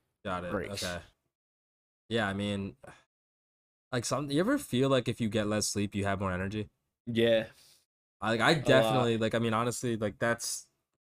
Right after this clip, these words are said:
Speaker 1: I feel like, uh, if I get a lot of sleep, sometimes I feel awful.
Speaker 2: Yeah, they always say that naps,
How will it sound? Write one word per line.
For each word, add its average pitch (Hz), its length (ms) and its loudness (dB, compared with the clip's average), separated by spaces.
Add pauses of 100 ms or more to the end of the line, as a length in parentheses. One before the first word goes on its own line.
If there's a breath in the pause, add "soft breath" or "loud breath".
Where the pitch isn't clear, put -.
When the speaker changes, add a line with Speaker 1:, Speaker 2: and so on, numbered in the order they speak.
(200)
Speaker 1:
I 110 60 -12
feel 143 160 -2
like, 135 140 -2
uh, 107 80 -2 (360)
if 127 120 -6
I 131 80 0
get 113 220 0
a - 20 4
lot 135 140 4
of 123 60 0
sleep, 131 200 -2
sometimes 113 300 -2
I 101 40 0
feel 101 180 -2
awful. 101 320 -2 (380)
Speaker 2:
Yeah, 117 360 0
they 110 240 0
always 131 440 2
say 107 460 -2 (440 soft breath)
that 107 340 -2 (280)
naps, 107 680 -2